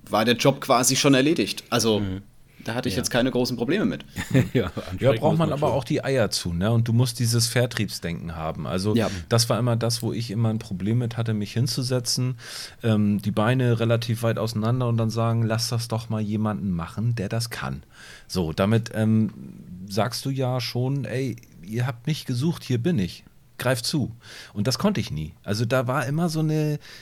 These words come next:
Speaker 3: innere Blockade, wo ich gedacht hab, „Na, es gibt bestimmt noch ein paar Jungs, die das besser können.“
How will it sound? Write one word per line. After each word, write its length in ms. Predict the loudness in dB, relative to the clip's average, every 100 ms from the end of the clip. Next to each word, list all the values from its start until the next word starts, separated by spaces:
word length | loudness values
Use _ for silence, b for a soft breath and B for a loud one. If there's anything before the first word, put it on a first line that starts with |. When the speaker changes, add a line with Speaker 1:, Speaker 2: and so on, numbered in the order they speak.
| B -2
Speaker 3:
innere 340 | 0 0 -2
Blockade, 560 | -2 -2 -2 -2 -2 -4
wo 80 |
ich 80 | -4
gedacht 260 | -4 -4 -6
hab, 100 | -6
„Na, 80 | -4 -4
es 100 | -6
gibt 200 | -8 -4
bestimmt 440 | -4 -4 -6 -4
noch 160 | -6 -4
ein 100 | -8
paar 200 | -6 -6
Jungs, 280 | -6 -8 -8
die 60 |
das 180 | -8 -8
besser 300 | -10 -10 -10
können.“ 340 | -10 -12 -14